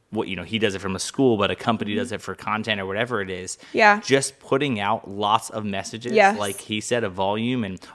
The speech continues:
Speaker 1: authenticity,
Speaker 2: Mm-hmm.
Speaker 1: you just builds this credibility
Speaker 2: Yep.
Speaker 1: of you're not trying to make it seem like
Speaker 2: Yeah.
Speaker 1: you know everything.
Speaker 2: Mm-hmm.
Speaker 1: Where I feel like people, when they only hear one message a year, naturally,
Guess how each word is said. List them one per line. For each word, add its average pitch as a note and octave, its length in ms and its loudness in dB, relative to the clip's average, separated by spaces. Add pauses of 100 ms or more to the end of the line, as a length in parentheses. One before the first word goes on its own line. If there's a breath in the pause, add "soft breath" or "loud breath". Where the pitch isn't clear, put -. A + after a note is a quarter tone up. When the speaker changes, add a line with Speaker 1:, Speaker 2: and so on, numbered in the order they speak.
Speaker 1:
authenticity, A#2+ 880 2 (220)
Speaker 2:
Mm-hmm. G#3+ 420 0
Speaker 1:
you B2+ 100 4
just C3 340 0
builds A#2 560 2 (400 soft breath)
this A2+ 220 0
credibility G#2+ 920 0
Speaker 2:
Yep. C#3 260 0
Speaker 1:
of G#2+ 500 0 (320 soft breath)
you're A#2 200 4
not A2 340 2
trying A#2 300 0
to A2 100 0 (200)
make A2 280 0
it G2+ 120 -4
seem A2 340 0
like G2 320 -2 (180)
Speaker 2:
Yeah. G3 220 -2
Speaker 1:
you A2 180 2
know G#2+ 360 2
everything. A2 540 -4 (120)
Speaker 2:
Mm-hmm. G#3+ 360 2
Speaker 1:
Where A2+ 140 4
I G#2 60 4
feel B2+ 220 2
like A2 160 0
people, A#2 280 -2
when G#2+ 100 0
they G2+ 140 4
only G#2+ 200 0
hear C3 220 0
one G2 180 -2
message F#2 340 -8
a G2 40 -8
year, F#2+ 260 -6
naturally, G2+ 680 -2